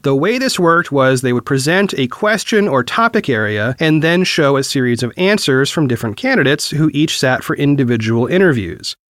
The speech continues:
Now, most of those interviews were conducted outside, so here's some wind and other outdoor sounds coming up. I'm gonna play you two clips, and there are links to more in the show notes.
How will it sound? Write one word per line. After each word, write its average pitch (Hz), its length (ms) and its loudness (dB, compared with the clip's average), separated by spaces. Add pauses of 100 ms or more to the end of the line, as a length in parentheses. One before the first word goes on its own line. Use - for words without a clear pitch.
(140)
Now, 175 280 0
most 160 460 2
of 202 60 0
those 190 180 2
interviews 135 480 2
were 147 80 -2
conducted 139 540 0
outside, 135 840 -2
so 135 180 0
here's 131 240 2
some 117 200 -2
wind 185 420 4
and 131 80 2
other 120 260 -2
outdoor 127 400 -2
sounds 147 520 0
coming 123 260 0
up. - 260 -4 (460)
I'm 175 140 0
gonna 277 120 2
play 220 220 0
you 196 240 2
two 214 300 -2
clips, - 480 -4
and 139 160 0
there 147 120 2
are 143 60 2
links 180 320 0
to 151 100 0
more 135 280 2
in 120 140 0
the 127 60 2
show 120 220 0
notes. - 420 -6